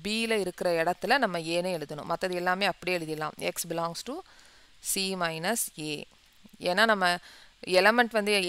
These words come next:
A is a subset of B-ன்னு சொல்லியிருக்கோம்ல. அப்ப B-ல ஒரு எலிமெண்ட் இல்ல அப்படின்னா A-ல இருக்காது.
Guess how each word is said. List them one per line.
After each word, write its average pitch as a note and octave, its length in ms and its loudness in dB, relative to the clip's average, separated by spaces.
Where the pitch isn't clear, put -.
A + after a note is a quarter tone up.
A G#3 120 8
is A3+ 160 2
a - 80 2
subset F#3+ 380 -4
of F3+ 140 -8
B-ன்னு F#3+ 260 -4
சொல்லியிருக்கோம்ல. D#3+ 520 -4
அப்ப E3+ 220 -2
B-ல B3+ 300 4
ஒரு G3+ 180 2
எலிமெண்ட் G#3 380 0
இல்ல F#3 200 -2
அப்படின்னா G3 280 0
A-ல G3 220 4
இருக்காது. - 340 -8